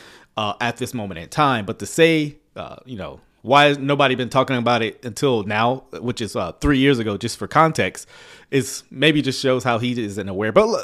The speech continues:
I'm gonna actually agree with what, something he says here. Uh, let's play it.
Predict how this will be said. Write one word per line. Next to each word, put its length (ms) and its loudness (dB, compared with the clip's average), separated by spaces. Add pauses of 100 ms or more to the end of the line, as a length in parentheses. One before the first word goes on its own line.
(100)
I'm 200 6
gonna 180 6
actually 280 0
agree 280 2
with 120 0
what, 160 0
something 300 -2
he 120 -6
says 320 0
here. 440 -6 (1300)
Uh, 160 -20
let's 180 -8
play 260 -10
it. 160 -18